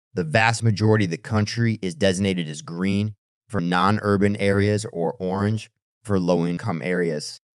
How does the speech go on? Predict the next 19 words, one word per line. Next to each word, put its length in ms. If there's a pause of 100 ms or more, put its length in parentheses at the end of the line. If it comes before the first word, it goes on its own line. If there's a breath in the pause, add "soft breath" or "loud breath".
(100)
For 120
this 220
information 560
in 100
the 80
thirty 320
C 240
map 320
locator, 500
you 140
can 160
find 260
it 60
on 140
the 40
D 240
O 160
E 100
website. 520